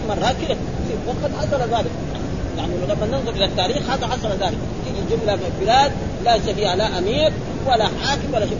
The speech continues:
فوضى. فماذا يعمل؟ يقاتل مع، يقاتل. ها؟ إيش يساوي؟ قال هذا خلاص يعتزل الجميع ويروح يدور له مثلًا إذا عنده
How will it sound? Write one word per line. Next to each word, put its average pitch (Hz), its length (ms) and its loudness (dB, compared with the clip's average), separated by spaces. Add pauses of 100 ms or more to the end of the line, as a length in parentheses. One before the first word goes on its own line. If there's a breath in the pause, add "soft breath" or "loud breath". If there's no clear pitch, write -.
فوضى. 214 300 0 (520)
فماذا 269 340 2
يعمل؟ 202 320 2 (460)
يقاتل 226 400 2
مع، 202 60 -2
يقاتل. 185 560 -2 (360)
ها؟ 254 180 2 (360)
إيش 254 80 2
يساوي؟ - 580 -2
قال 269 140 2
هذا 247 380 2 (360)
خلاص 214 160 2 (220)
يعتزل 220 440 0 (140)
الجميع 269 420 -2 (320)
ويروح 247 220 2
يدور 226 200 0
له 220 220 0
مثلًا 196 240 0
إذا 185 100 2
عنده 202 300 0